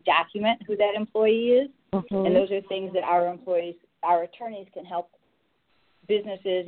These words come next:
Speaker 1: and nonprofits do. We also have a brand new program where we provide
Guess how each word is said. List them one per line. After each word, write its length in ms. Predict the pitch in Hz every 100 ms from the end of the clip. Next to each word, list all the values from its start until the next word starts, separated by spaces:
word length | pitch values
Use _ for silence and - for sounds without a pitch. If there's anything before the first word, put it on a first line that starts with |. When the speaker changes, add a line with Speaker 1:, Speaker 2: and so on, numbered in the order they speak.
| -
Speaker 1:
and 180 | 165 165
nonprofits 580 | 165 170 165 165 160 147 -
do. 280 | 151 135 - _ _ _ _ _ _ _ _ _ _ _ - - - -
We 160 | 208 214
also 280 | 226 247 254
have 220 | 226 208
a 60 |
brand 380 | 185 190 185 185
new 140 | 190 208
program 580 | 262 233 226 247 262
where 300 | 254 190 190
we 120 | 190 185
provide 540 | 196 185 180 180